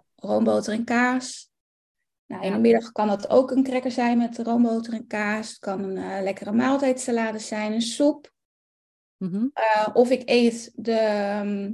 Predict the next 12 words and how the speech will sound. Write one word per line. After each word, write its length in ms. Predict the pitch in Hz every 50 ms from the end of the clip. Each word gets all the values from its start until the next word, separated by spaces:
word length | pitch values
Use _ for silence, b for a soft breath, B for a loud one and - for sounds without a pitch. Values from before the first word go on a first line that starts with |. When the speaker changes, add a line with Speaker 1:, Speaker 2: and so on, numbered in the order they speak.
| 233 - - _ _
Speaker 1:
eh, 320 | - - 202 202 196 - -
als 140 | 226 226 226
lunch 460 | 233 220 220 220 214 220 - - - - _
wat 180 | - 202 220 220
ik 120 | 214 214
daarvoor, 400 | 226 214 214 214 - 233 233 233
zeg 180 | 226 233 208 -
maar, 80 | 226
als 160 | 196 185 - -
avondeten 680 | 196 214 262 269 277 285 277 - - 269 269 269 269
heb 120 | 254 254 254
gegeten. 720 | - 254 240 - 254 233 247 240 240 240 240 262 302 -